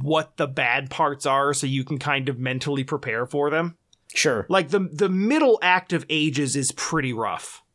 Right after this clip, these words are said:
Speaker 1: You
Speaker 2: Yeah,
Speaker 1: get,
Speaker 2: well,
Speaker 1: like, you get
Speaker 2: and how the
Speaker 1: Jabba
Speaker 2: plot
Speaker 1: Jabba's
Speaker 2: progresses.
Speaker 1: belly, and you get the, the Goron minigame side quest thing.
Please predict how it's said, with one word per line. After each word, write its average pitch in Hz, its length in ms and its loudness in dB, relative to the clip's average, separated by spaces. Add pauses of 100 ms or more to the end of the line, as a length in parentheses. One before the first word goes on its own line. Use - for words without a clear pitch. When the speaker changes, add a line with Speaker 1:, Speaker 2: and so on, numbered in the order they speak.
(600)
Speaker 1:
You 180 260 2
Speaker 2:
Yeah, 208 60 8
Speaker 1:
get, 202 120 6
Speaker 2:
well, 190 100 8
Speaker 1:
like, 156 400 2
you 185 160 -2
get 185 120 6
Speaker 2:
and 170 80 4
how 190 220 8
the 202 60 2
Speaker 1:
Jabba 160 40 -2
Speaker 2:
plot 196 200 6
Speaker 1:
Jabba's 175 60 2 (100)
Speaker 2:
progresses. 120 200 4
Speaker 1:
belly, 185 720 4
and 143 220 -2
you 156 120 0
get 165 240 0
the, 143 260 2
the 143 100 0
Goron 160 720 2
minigame 165 720 0
side 165 360 2
quest 170 440 2
thing. 170 500 0